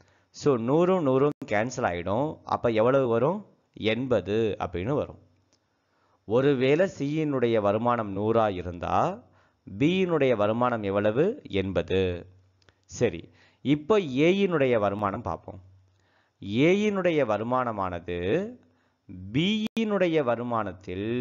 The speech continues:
ஐம்பது சதவிகிதம். ஐம்பது சதவிகிதம்னா என்னது?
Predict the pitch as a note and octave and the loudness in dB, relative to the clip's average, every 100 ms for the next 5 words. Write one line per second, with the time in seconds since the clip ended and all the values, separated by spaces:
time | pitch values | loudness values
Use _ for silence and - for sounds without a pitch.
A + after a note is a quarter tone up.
0 | C3 - - F#2+ A2+ D#3+ F#3 F3+ D3+ E3 | -6 -10 -8 -2 -2 -2 -2 -2 -2 -2
1 | B2+ G#2 F#2 E2+ E2+ F#2 F#2 F2 - - | -2 -2 -4 -8 -6 -6 -6 -8 -14 -20
2 | _ _ _ _ - A#2+ D#3+ G#3 G#3+ G3+ | _ _ _ _ -4 -2 -2 -2 -2 -2
3 | E3 C3+ C#3+ C#3 C3+ C#3+ B2 A2 G#2+ A2 | -2 -2 0 -2 -2 -2 -2 -4 -4 0